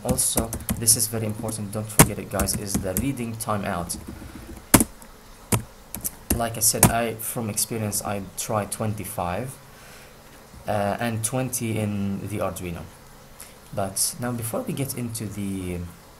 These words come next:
string reading, receiving strings,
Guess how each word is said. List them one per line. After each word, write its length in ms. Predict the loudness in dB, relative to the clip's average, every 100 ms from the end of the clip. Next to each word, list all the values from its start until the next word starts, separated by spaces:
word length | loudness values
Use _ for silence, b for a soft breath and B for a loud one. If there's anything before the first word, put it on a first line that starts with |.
| -20 -2
string 580 | -2 0 -2 -2 0 -2 -8
reading, 380 | -6 -6 -6 -10 -12 -18 -20 -20 -16 -6
receiving 380 | -4 -2 -4
strings, 600 | -4 -2 0 0 -2 -6